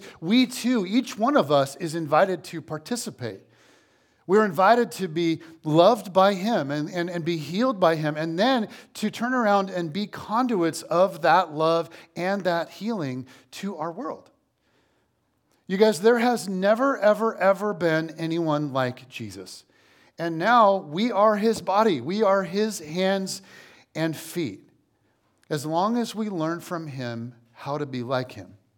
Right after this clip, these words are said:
he can and will do extraordinary things in us and through us. But none of it is us. It's him. It's all him. Like, you guys, I stand here because,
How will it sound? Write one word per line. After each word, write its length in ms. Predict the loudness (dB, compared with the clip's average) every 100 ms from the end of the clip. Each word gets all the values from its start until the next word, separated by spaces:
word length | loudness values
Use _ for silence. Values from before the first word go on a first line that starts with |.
| _ _ _ _ _ _ _ _
he 180 | -14 -12
can 460 | -10 -8 -6 -8
and 240 | -10 -12 -8
will 240 | -8 -8
do 400 | -12 -12 -10 -10
extraordinary 800 | -14 -16 -16 -12 -10 -10 -8 -8
things 340 | -10 -12 -12 -12
in 220 | -10 -10
us 320 | -10 -10 -12 -18 _ _ _ _ _ -12
and 160 | -12
through 240 | -8 -6 -6
us. 240 | -6 -12
But 200 | -10 -8
none 300 | -4 -2 0
of 220 | 0 0
it 160 | -4 -4
is 200 | -10 -10 -2
us. 520 | 0 0 -4 -12 -16 _ _ _ _ _ _ _ _ _ _ _ _ _
It's 180 | -14 -12
him. 340 | -2 0 0
It's 160 | -4 -8
all 320 | 0 2 2
him. 360 | -2 -4 -4 -8 _ -20 -4
Like, 200 | -4 -2
you 80 | -2
guys, 160 | -2
I 200 | 2 2 2
stand 600 | -2 -6 -4 -2 -2 -4
here 420 | -6 0 2 2
because, 640 | 0 -6 0 0 0 -4